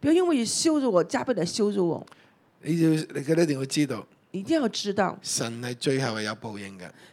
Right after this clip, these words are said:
Speaker 1: 神是最後有報應的。
Speaker 2: 所以咧，係第二十九節最尾話：「使你們知道有報應。」
Speaker 1: 所以二十九節最後那說：「使你們知道有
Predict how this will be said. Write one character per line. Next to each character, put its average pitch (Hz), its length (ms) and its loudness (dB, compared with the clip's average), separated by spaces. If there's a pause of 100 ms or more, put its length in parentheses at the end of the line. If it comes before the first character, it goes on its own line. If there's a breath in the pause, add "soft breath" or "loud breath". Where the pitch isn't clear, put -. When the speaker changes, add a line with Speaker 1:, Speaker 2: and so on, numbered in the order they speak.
Speaker 1:
神 185 400 -2
是 294 200 -2
最 320 200 2
後 302 160 0
有 180 240 -2
報 202 180 2
應 190 180 2
的。 165 60 0
Speaker 2:
所 160 100 2
以 147 60 2
咧， 151 160 0
係 131 120 0
第 120 100 -10 (180)
二 123 40 -6
十 127 140 -4
九 147 180 -6
節 160 140 0
最 127 200 -6
尾 120 160 -6
話： 120 140 -4
「使 151 220 -4
你 156 120 0
們 117 200 -10
知 156 160 -4
道 127 200 -4
有 104 400 -8
報 107 200 -12
應。」 98 220 -16 (800 soft breath)
Speaker 1:
所 311 160 -2
以 294 60 0 (220)
二 330 140 4
十 277 220 -2
九 226 220 0
節 190 140 0
最 277 160 -2
後 294 100 2
那 269 180 0
說： 233 180 0
「使 226 200 -4
你 285 120 -2
們 196 60 -4
知 240 120 -6
道 254 120 0
有 165 160 2